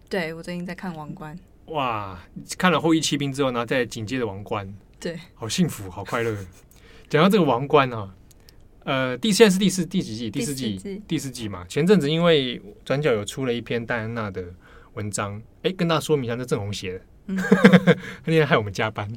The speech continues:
Speaker 2: <laughs> 对不对？
Speaker 1: 不好说。那也是因为郑红写我才开始看啦，就觉得好像很好看。
Speaker 2: 真的啊？
Speaker 1: 嗯。
Speaker 2: 那因为从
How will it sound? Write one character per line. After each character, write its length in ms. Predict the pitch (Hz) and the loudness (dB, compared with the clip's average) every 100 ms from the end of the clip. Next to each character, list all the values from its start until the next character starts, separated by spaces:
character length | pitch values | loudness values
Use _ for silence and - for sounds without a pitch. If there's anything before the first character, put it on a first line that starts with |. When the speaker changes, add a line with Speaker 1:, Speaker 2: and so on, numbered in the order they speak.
| - - | -8 -4
Speaker 2:
<laughs> 1600 | 196 - - - 659 - 659 554 466 339 - - - - - | -2 0 2 2 2 -4 2 2 2 -8 -8 -8 -6 -8 -2
对 80 | 165 | 0
不 40 | 143 | 2
对？ 100 | 139 | 4
Speaker 1:
不 140 | 233 | 2
好 200 | 233 175 | 2 -2
说。 200 | - 196 - - - - | -4 -6 -6 -10 -8 -2
那 80 | |
也 100 | 381 | 0
是 100 | 302 | 0
因 80 | 320 | -2
为 80 | 311 | -2
郑 160 | 311 294 | -2 -4
红 160 | 220 | -4
写 140 | 233 214 | -2 -2
我 80 | 170 | -2
才 160 | 190 | -6
开 140 | 180 214 | -8 -10
始 100 | 196 | -10
看 280 | - 208 | -10 -10
啦， 120 | 143 185 | -10 -10
就 80 | |
觉 140 | 233 185 | -10 -8
得 60 | |
好 120 | 185 160 | -8 -6
像 100 | 196 | -6
很 120 | 151 | -8
好 160 | 165 - | -12 -16
看。 180 | - 226 - - | -20 -20 -20 -20
Speaker 2:
真 200 | - 123 | -6 -4
的 120 | 117 104 | -2 -4
啊？ 160 | 95 - | -6 -10
Speaker 1:
嗯。 240 | 165 160 - - - - | -12 -14 -18 -20 -20 -14
Speaker 2:
那 160 | 240 214 | 2 4
因 180 | 226 220 | 6 6
为 160 | 202 | 6
从 520 | 190 123 127 139 160 | 4 -2 -2 -2 -4